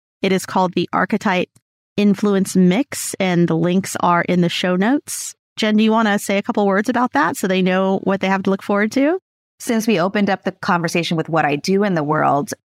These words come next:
Speaker 2: and many entrepreneurs are listening in or aspiring ones, this particular gift is the full Archetype Influence Mix that we use with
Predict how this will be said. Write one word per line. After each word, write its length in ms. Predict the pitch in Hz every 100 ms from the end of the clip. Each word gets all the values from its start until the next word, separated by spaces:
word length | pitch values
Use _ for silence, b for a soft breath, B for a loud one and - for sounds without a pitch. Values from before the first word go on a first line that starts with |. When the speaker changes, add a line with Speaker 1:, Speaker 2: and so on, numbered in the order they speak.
| -
Speaker 2:
and 240 | 151 156 156
many 220 | 156 160
entrepreneurs 680 | 156 160 170 - 156 151 147
are 100 | 143
listening 420 | 147 - 151 143
in 240 | 139 151
or 220 | - 170
aspiring 500 | 165 - 156 147 143
ones, 280 | 143 139 - - _ -
this 140 | 208
particular 680 | - 233 208 196 175 165 160
gift 460 | 156 151 156 - -
is 280 | 160 151 147
the 100 | 151
full 540 | - - 170 170 170 -
Archetype 460 | 156 - - 160 -
Influence 360 | 151 156 147
Mix 160 | 143 -
that 120 | 131
we 120 | 196
use 340 | 254 160 147 -
with 160 | 139